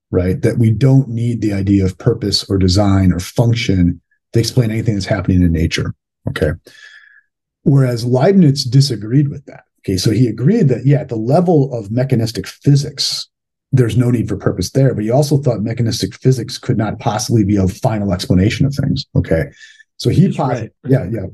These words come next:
Speaker 1: He's not, man's not wrong. And so he posited there must be a deeper level of reality, okay, a non-mechanistic, conscious level reality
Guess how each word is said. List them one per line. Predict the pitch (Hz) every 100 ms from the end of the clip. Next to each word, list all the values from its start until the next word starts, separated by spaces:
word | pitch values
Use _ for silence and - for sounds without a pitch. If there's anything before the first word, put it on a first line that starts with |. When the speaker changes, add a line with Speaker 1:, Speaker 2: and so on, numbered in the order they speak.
| - -
Speaker 1:
He's | 139 120
not, | 123
man's | 120 113
not | 98 92
wrong. | 107 - - - -
And | -
so | 127
he | 135 196
posited | 190 139 120
there | 113
must | 127 139
be | 139
a | 104
deeper | 98 143 131 107
level | 98 - 139 110 101
of | 98
reality, | 101 98 123 - 147 151 - _ -
okay, | 101 98 92 95 -
a | 107
non-mechanistic, | 110 117 127 135 127 117 123 101 95 - 92 -
conscious | - - 117 - -
level | 104 92 92
reality | 90 90 127 107 78 85